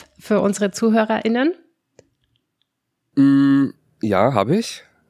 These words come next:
Speaker 2: Ähm, was ich jetzt gelernt habe in der ganzen Zeit ist, ähm, es gibt immer mal Phasen, wo man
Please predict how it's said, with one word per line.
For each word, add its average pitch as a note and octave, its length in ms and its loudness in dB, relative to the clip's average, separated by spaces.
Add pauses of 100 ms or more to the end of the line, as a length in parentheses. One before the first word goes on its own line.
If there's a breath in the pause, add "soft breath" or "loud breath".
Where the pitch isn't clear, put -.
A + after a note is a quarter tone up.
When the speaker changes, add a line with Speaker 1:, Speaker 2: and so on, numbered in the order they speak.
(120)
Speaker 2:
Ähm, A2 220 -4
was A2 140 -2
ich C#3 140 -4
jetzt D3+ 160 -6
gelernt G#2+ 420 -2
habe D3 480 -4
in C3 100 -6
der B2+ 120 -4
ganzen B2 280 -4
Zeit A#2 380 -4
ist, - 460 -8
ähm, F#2+ 380 -10 (320 soft breath)
es - 160 -10
gibt B2+ 180 -2
immer C#3 180 2
mal A#2 180 2
Phasen, G#2 600 -2
wo F#2+ 120 -4
man F2+ 420 -4